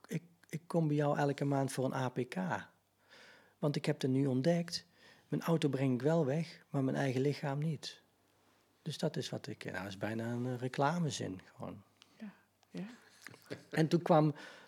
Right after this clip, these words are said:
Speaker 1: toen kwam ik dus, want we hadden het even over drummen. Ik heb best wel, eh, veel, eh,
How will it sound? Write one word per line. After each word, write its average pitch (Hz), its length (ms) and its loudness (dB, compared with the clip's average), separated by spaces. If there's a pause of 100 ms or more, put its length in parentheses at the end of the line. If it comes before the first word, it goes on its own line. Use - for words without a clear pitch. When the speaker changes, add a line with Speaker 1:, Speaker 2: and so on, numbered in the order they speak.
Speaker 1:
toen 156 140 2
kwam 165 240 8
ik 131 100 4
dus, 147 160 0
want 135 120 0
we 131 60 0
hadden 143 180 2
het 147 100 4
even 127 160 4
over 113 140 0
drummen. 135 460 4
Ik - 120 -14
heb - 160 -6
best - 220 -4
wel, 107 260 4
eh, 104 320 4
veel, 131 520 0
eh, 104 560 0